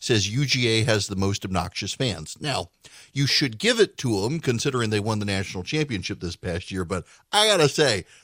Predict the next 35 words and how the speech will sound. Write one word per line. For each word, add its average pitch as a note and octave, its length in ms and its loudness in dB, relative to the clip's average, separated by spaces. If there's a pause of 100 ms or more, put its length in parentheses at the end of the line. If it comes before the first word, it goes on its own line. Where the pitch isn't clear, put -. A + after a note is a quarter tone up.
that F#3 180 8
was E3+ 180 6
impressive C#3 580 2
to B2+ 100 -4
go C3+ 160 6
into B2+ 160 2
an A2+ 80 0
admissions A2 580 0
meeting F#2+ 400 -4 (380)
at, G#2+ 320 2
uh, G2+ 360 0 (720)
Georgia B2 400 2
Tech, G#2 580 2
and G2+ 220 -2 (200)
<laughs> - 220 -20
the - 100 -20
kid D3+ 280 -2
was C#3 220 0 (420)
full G3+ 240 6
out B2 340 4 (120)
in B2 280 2
U B2+ 200 -4
G A2 220 -4
A G#2+ 60 -2
gear. F2+ 360 -14 (500)
The C3+ 260 -8 (240)
admissions C3+ 540 2
counselor A#2+ 380 2
was G2 160 -2
having G#2+ 260 -6
none F#2+ 180 -4
of E2 140 -10
it. - 160 -18
<laughs> C6+ 1500 -8
Okay, C#3+ 400 -6